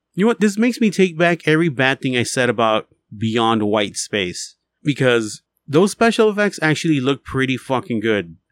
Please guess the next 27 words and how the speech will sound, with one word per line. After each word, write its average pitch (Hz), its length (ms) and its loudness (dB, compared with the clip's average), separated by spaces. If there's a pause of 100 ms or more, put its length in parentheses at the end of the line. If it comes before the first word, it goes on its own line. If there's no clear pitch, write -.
for 123 200 -4
it 104 100 -4
being 117 240 -2
a 104 60 -2
really 110 340 -2
low 113 140 0
budget 101 360 -2
film. 92 380 -6 (300)
And 110 460 -2 (260)
they 135 240 -2
did, 139 400 -2
they 139 140 0
did 151 180 0
the 135 80 -2
best 117 280 0
that 110 120 -2
they 107 100 -4
could 107 340 -4 (260)
with 110 160 -4
what 113 180 -2
they 113 160 0
had, 101 380 -4 (260)
and 113 200 -4
it 113 120 -4
looked 113 320 -2
fucking 104 520 -8
good. 92 340 -6